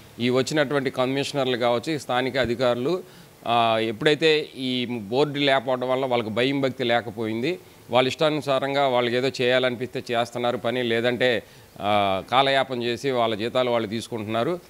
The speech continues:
దానివల్ల అంతిమంగా నష్టపోతుంది స్థానిక ప్రజలు. ఎందుకంటే పంచాయతీల్లో ఉన్నప్పుడు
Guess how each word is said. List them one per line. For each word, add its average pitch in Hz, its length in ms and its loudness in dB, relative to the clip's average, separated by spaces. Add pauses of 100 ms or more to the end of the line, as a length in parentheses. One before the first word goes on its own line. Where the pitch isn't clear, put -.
(120)
దానివల్ల 143 440 4
అంతిమంగా 147 500 0
నష్టపోతుంది 127 760 -4
స్థానిక 120 500 0
ప్రజలు. 104 500 -2 (400)
ఎందుకంటే 147 360 2
పంచాయతీల్లో 151 720 0
ఉన్నప్పుడు 139 520 -2